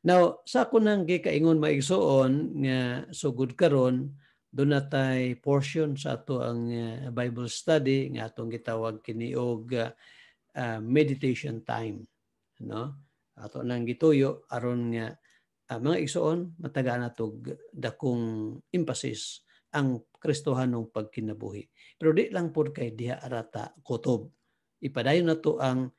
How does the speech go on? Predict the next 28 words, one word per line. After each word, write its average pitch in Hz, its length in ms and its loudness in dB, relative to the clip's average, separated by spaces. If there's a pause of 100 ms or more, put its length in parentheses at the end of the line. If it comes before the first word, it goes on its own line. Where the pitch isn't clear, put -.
(140)
pagtuon 147 420 -2
sa, 123 160 -6
sa - 160 -10
mga 113 300 -4
doktrina 107 560 -4
sa 110 160 -10
Ginoo. 107 560 -8 (320)
Kay 104 400 -8
kini 220 240 4
atong 180 240 0
basahon 139 480 0
karon, 123 320 -4
maigsuon, 120 560 -6 (640)
ga 131 240 0 (1040)
pamatuod 151 560 4
ni 131 240 2
ining 123 240 0
maong 117 320 -4
kamatuoran 117 640 -2
nga 110 160 -4
akong 113 160 -4
giingon. 117 480 4 (640)
Ah, 117 240 -6 (240)
right 120 260 -4 (220)
Christian 143 560 4
living 160 480 6 (480)
and 131 320 2
right 120 320 2